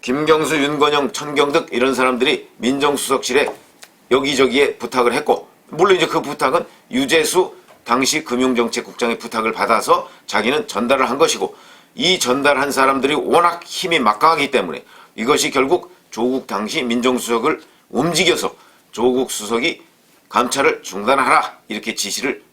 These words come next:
내린 것으로 전체적인 그림이 완성됐다. 근데 이제 남은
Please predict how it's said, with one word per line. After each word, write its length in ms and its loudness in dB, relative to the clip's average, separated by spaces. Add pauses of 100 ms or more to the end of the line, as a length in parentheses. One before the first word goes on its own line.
내린 320 0
것으로 540 0
전체적인 640 -4
그림이 460 -6 (220)
완성됐다. 760 -2 (760)
근데 220 0
이제 320 0
남은 440 0